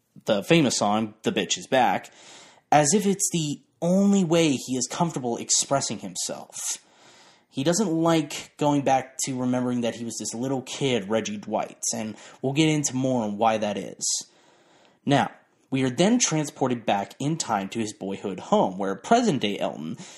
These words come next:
we can see on camera, is accompanied by his rehab group, seemingly traveling through the events of his life with him. The narrative then proceeds to linearly show us the early life of Reggie Dwight, with his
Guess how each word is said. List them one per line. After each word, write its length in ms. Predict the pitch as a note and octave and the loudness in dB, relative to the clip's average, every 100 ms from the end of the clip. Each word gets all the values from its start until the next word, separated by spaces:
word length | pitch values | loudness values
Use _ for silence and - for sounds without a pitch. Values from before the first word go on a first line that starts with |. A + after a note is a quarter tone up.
| - - - | -20 -14 -4
we 140 | A2+ | -2
can 120 | A#2 | -2
see 180 | G#2 G#2+ | 0 0
on 140 | G#2+ | 0
camera, 340 | G#2 G#3 C3 G#2+ | 0 0 0 0
is 140 | A2 | -2
accompanied 440 | A#2+ D3+ C3 C#3 B2 | -2 -2 0 0 0
by 140 | G#2+ | 0
his 200 | A2+ G2 | -2 -6
rehab 540 | G2 G3+ - G2+ G2 | -2 -2 -2 -6 -8
group, 320 | - D2+ - - - - | -12 -16 -16 -18 -4 2
seemingly 460 | G3 G#3 F#3 E3 D3+ | 4 4 2 0 -2
traveling 640 | - - D#3+ D#3+ D#3+ C#3+ | -2 2 4 4 0 -2
through 280 | - C3+ B2+ | -4 -4 0
the 160 | B2 | 0
events 300 | A#2 A#2+ A#2+ | 0 0 -2
of 60 | B2+ | -4
his 180 | A#2+ - | -6 -6
life 340 | F#2+ F#2+ - | -8 -10 -6
with 220 | D#3+ A#3 | -2 -2
him. 280 | B2 - D3 _ _ _ _ _ _ _ - | -4 -12 -16 _ _ _ _ _ _ _ 0
The 80 | D3+ | 2
narrative 500 | E3 A3 B3+ B3+ C#3+ | 4 4 4 2 2
then 140 | C#3+ | 0
proceeds 520 | D3+ C3+ - A2+ A2 - | 0 -2 -2 0 -2 -2
to 160 | A2+ G#2+ - - - - _ - | -4 -6 -10 -18 -20 -20 _ -10
linearly 1040 | A#2 C3+ E3+ D#3 C3 A2+ G2+ F#2 G2 D#3 _ _ _ _ - | -2 2 4 4 2 2 0 -4 -6 -8 _ _ _ _ 2
show 240 | - B2 | 4 4
us 80 | A2+ | 2
the 140 | A#2 | 0
early 260 | A#2+ A#2+ A#2+ | 2 4 2
life 340 | G#2 G2 G#2 | 2 0 -2
of 200 | G#2+ G#2 - | -4 -4 -6
Reggie 280 | - G#2+ F#3 | -6 -6 -6
Dwight, 400 | E3+ F#3+ - - - - - - - | 0 0 0 -6 -8 -8 -20 -14 -4
with 180 | A#2+ A#2+ | -4 -2
his 260 | G#2+ - | -2 -4